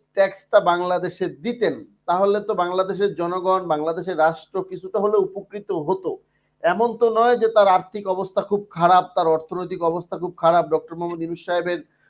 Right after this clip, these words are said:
অর্থনৈতিক, এ, দুরবস্থা চলছে বা তার, এ, যে সংগঠন গ্রামীণ শক্তি বা গ্রামীণ ফোন বা যাই আছে না আছে, গ্রামীণ ব্যাংক, এগুলো যে একেবারেই অলাভ-,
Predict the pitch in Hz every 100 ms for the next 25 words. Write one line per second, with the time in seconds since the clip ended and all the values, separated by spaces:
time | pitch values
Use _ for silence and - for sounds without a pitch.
0 | _ 156 165 - 190 185 185 180 - 165
1 | 165 151 165 180 180 185 180 175 175 165
2 | 180 170 165 165 165 165 151 _ _ -
3 | 165 165 165 147 170 165 160 170 - 185
4 | 185 190 180 180 170 160 170 180 180 170
5 | 175 - 175 156 160 170 185 180 180 180
6 | 175 165 160 160 156 170 185 180 175 190
7 | 180 175 175 170 _ _ _ 151 160 170
8 | 180 170 165 185 175 - 170 190 196 190
9 | 190 - 190 190 202 196 170 190 190 -
10 | 175